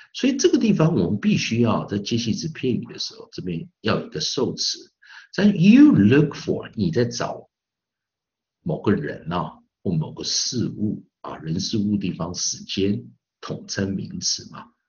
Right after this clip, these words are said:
You look for 一个，啊，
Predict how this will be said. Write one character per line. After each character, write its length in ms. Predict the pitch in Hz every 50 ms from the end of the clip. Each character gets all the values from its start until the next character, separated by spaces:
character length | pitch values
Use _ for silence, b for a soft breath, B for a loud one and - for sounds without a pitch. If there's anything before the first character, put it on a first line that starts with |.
| _ _
You 120 | - 73 71
look 400 | 71 73 78 101 135 151 - -
for 760 | - - - - - 78 64 60 62 65 73 80 98 117 117 - - - _ _ _ _ _ _ _ _ _ _ _ -
一 100 | 80 78
个， 280 | 80 76 - - - - _ _ _ _ _ _
啊， 120 | - -